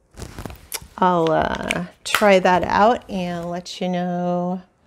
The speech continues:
what I think. I haven't tried any of this brand before. Uh, so the eyeshadow palette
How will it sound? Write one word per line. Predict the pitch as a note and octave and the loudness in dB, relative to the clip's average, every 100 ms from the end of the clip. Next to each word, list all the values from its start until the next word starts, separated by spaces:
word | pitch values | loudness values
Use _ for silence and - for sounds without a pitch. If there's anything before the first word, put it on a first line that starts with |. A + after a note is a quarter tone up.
| _ _ - - - - | _ _ -14 -14 -14 -6
what | F3+ E3+ E3 E3+ - | 2 4 4 2 -2
I | F#3 G3 G3+ | 0 2 2
think. | G#3 G4+ A4+ F4 - | 2 2 2 0 0
I | - | 4
haven't | F#3+ G#3 G#3+ G#3 | 4 6 6 4
tried | - - G3 F#3+ | 0 2 4 4
any | F#3 F3+ | 4 2
of | F3 | 0
this | E3+ F3 - | -2 -8 -6
brand | - E3+ E3+ | -2 0 0
before. | E3 E3 - D#3+ E3 E3+ - - - - - | -2 -4 0 2 2 0 -4 -20 -20 -20 -10
Uh, | - F3+ F3+ | 0 2 2
so | - F#3 | 2 4
the | F#3 - - | 4 4 4
eyeshadow | F#3+ G3 A#3+ A#3 A3+ | 4 6 6 6 4
palette | - G3 F#3 F3+ F3+ - - - - | 2 6 8 8 4 0 -6 -12 -12